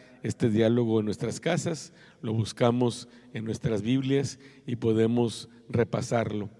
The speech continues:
Ya Nicodemo también intervendrá, tratar, tratará de defender a Jesús en su proceso de su pasión y de su muerte. Pero,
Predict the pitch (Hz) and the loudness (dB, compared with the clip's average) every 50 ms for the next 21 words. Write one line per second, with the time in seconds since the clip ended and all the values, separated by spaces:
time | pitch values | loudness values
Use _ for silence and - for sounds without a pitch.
0 | - _ _ _ _ _ _ _ _ _ _ _ _ _ _ _ _ _ _ _ | -20 _ _ _ _ _ _ _ _ _ _ _ _ _ _ _ _ _ _ _
1 | - 127 123 131 139 135 131 139 127 127 127 131 135 139 139 139 131 127 - - | -2 0 2 4 2 2 2 2 2 2 2 2 2 2 2 2 2 -2 -10 -20
2 | - - - - - 120 113 110 110 117 123 127 131 - - 135 120 110 - 117 | -20 -20 -16 -10 -6 -4 -2 0 0 2 2 2 0 0 -2 -4 -4 -2 0 0
3 | 113 113 107 107 98 98 110 117 131 156 147 143 - - - - - - - _ | 0 0 0 -2 -2 0 2 2 2 2 0 -6 -12 -20 -20 -20 -20 -20 -20 _
4 | _ _ - 120 113 110 101 - - - 123 120 120 - - - - 123 120 113 | _ _ -4 -2 0 0 -2 -2 -2 0 0 0 0 0 -4 -8 -4 -4 -4 -4
5 | - - 110 110 113 120 127 143 160 156 - - - - - - - 117 110 110 | -4 -4 -4 0 2 2 2 2 0 -4 -10 -18 -20 -20 -10 -4 -2 0 0 0
6 | 101 - - 107 101 101 98 113 120 127 127 - - - - - - - - 101 | 0 0 -2 -4 -4 0 2 2 2 2 2 -2 -10 -16 -20 -20 -16 -10 -10 -10
7 | - - 104 - - 196 208 - - - - - - - - - _ _ _ _ | -8 -8 -8 -4 -2 -2 -2 -2 -4 -10 -14 -16 -18 -20 -20 -20 _ _ _ _
8 | _ _ - 120 113 - - 117 98 - 104 101 - 123 120 117 113 - 139 131 | _ _ -8 -8 -6 -6 -6 -6 -4 -2 -2 -2 2 2 2 2 2 2 2 2
9 | 131 127 - - - - - - - 123 104 107 101 - - 101 - - - - | 2 0 -4 -12 -20 -20 -20 -16 -10 -4 -2 -2 -2 -2 -4 -6 -4 -4 -4 -2
10 | - 123 127 131 139 135 127 - - - - - - - - 101 101 101 - - | 0 2 2 2 2 -2 -6 -12 -20 -20 -20 -20 -18 -14 -10 -6 -4 -4 -4 -4
11 | 98 101 117 143 165 170 - - - 104 - - - - _ - - _ - _ | -2 0 2 2 2 0 -2 -6 -10 -10 -10 -12 -20 -20 _ -20 -20 _ -20 _
12 | _ _ - - 120 120 113 120 110 104 110 | _ _ -2 0 2 4 4 4 2 2 -2